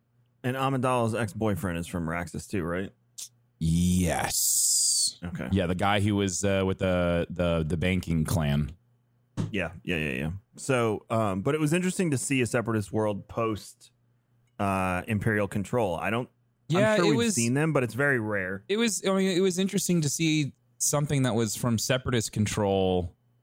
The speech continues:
Speaker 2: right into Imperial control. Like, it was, it was weird that it, like, that, like, that was, like, that's, like, their main base,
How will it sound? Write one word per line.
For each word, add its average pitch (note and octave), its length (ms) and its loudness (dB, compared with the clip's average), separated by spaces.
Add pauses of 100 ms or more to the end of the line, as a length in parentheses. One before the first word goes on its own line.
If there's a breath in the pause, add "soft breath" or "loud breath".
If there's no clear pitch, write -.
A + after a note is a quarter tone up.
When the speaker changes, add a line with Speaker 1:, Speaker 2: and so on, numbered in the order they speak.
(1300)
Speaker 2:
right A2+ 460 2
into F#2+ 1080 4
Imperial G2 500 4
control. E2+ 380 0
Like, E2+ 160 0
it A2 60 2
was, A2 200 0
it A#2 120 -2
was A2+ 140 2
weird C3 280 2
that B2 140 2
it, B2 120 0
like, A2 220 -2
that, A2 180 2
like, A2+ 160 0
that C3 180 0
was, C3+ 200 0
like, G#2 140 0
that's, B2+ 240 0
like, A#2+ 100 -2
their G#2 140 0
main G#2+ 320 4
base, A2 440 0